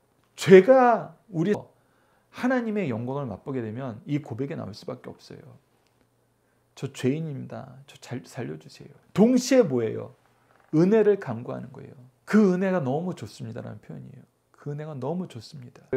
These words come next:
인 것입니다. 그때 예수님은 뭐라 그러세요? 십 절 후반절 보시죠.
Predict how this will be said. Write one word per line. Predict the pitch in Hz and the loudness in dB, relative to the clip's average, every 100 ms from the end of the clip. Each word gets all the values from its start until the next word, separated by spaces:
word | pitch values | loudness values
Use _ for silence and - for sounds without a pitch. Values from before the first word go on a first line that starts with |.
| 131 | -4
인 | 139 | -6
것입니다. | 127 - - _ _ - | -14 -16 -20 _ _ -8
그때 | 147 - 156 156 117 - - | -8 -4 0 0 -2 -8 -4
예수님은 | 190 151 135 127 | -2 -4 -8 -6
뭐라 | 113 127 117 | -6 -6 -8
그러세요? | 110 - - - 113 135 _ _ _ _ _ | -12 -18 -20 -20 -20 _ _ _ _ _ _
십 | - 135 | -12 -10
절 | 151 139 | -6 -6
후반절 | 165 170 151 135 | -6 -8 -8 -14
보시죠. | 107 - - 120 | -16 -20 -20 -20